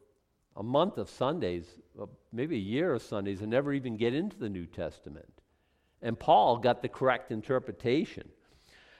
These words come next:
"I verily thought with myself that I ought to do many things contrary to the name of Jesus of Nazareth." Boy, he did. "Which thing I also did in Jerusalem. Many of the saints that I shut up in prison, having received authority from the chief priests. And when they were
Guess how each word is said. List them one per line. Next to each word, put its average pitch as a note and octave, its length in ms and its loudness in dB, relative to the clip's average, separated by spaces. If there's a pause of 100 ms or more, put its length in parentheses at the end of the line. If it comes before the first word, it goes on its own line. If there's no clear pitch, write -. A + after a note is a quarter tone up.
(120)
"I E3+ 120 8
verily E3 360 8
thought C#3 280 6
with B2+ 120 0
myself A#2+ 500 2
that G#2+ 100 2
I B2 140 8
ought A#2+ 120 2
to A#2 60 -12
do A2+ 120 -2
many B2+ 260 2
things G#2+ 360 -4
contrary A#2+ 520 0
to G#2 80 0
the G2+ 80 -6
name G#2 260 0
of F2 120 -8
Jesus G2+ 460 -6
of F2+ 100 -8
Nazareth." F#2+ 580 -2 (140)
Boy, G#2 220 -2
he F2 120 -10
did. D#2+ 600 -4 (1160)
"Which C#3+ 160 4
thing C#3+ 220 2
I B2 100 8
also D3 280 6
did A2+ 120 0
in G#2+ 100 0
Jerusalem. A2+ 640 0
Many C3 240 4
of A#2 60 2
the G#2 80 -2
saints C3 360 -2
that G2+ 120 -4
I F#2+ 80 2
shut B2+ 220 2
up B2 140 2
in F#2+ 120 -6
prison, D3 400 2
having A2+ 280 2
received G2+ 400 -6
authority B2 460 4
from A2 180 -4
the F#2+ 80 -6
chief A2 320 -8
priests. A#2+ 300 -4
And G#2+ 120 -6
when B2 160 0
they A#2 120 4
were A2 220 2